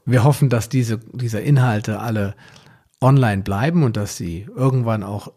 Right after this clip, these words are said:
äh, immer grün werden, <laughs> evergreen, wie man heute sagt. Nur leider wird es keine neuen Inhalte mehr geben. Ob das für immer so bleibt, das weiß nur der liebe Gott, hätte ich jetzt beinahe gesagt. Ich bin ja gar nicht gläubig, aber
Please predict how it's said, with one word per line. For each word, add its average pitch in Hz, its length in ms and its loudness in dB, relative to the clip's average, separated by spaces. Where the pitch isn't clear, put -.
äh, 110 160 -8
immer 160 280 4
grün 156 500 2
werden, 170 460 2
<laughs> 123 140 0
evergreen, 127 580 0
wie 120 60 -2
man 117 160 -2
heute 113 240 -2
sagt. 107 340 -8
Nur 165 160 6
leider 127 360 2
wird 120 160 -2
es - 380 -6
keine 90 320 -4
neuen 101 320 -2
Inhalte 95 440 -6
mehr 98 140 -10
geben. 90 240 -12
Ob 151 160 -4
das 135 160 2
für - 80 2
immer 170 220 4
so 139 120 2
bleibt, 135 440 -2
das 120 340 -2
weiß 110 340 -2
nur 120 120 2
der 107 100 0
liebe 87 220 -4
Gott, 151 280 0
hätte 147 120 2
ich 127 60 -4
jetzt 127 180 -4
beinahe 123 280 2
gesagt. 113 200 -2
Ich - 100 -16
bin 113 120 -2
ja 110 120 0
gar 104 200 -6
nicht 107 160 -8
gläubig, 110 440 -4
aber 104 180 -2